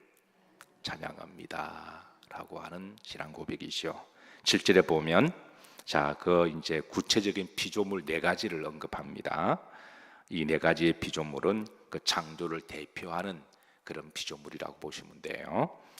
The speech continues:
자, 칠 절 네 가지의 피조물이 뭔지, 자, 다 같이 한번 합독합니다. "안개를 땅 끝에서 일으키시며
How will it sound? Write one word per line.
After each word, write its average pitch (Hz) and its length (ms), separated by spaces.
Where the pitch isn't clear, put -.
자, - 160
칠 - 360
절 85 380
네 73 140
가지의 78 520
피조물이 76 400
뭔지, 87 680
자, - 100
다 - 120
같이 - 180
한번 71 160
합독합니다. 73 880
"안개를 80 1120
땅 80 320
끝에서 - 580
일으키시며 76 760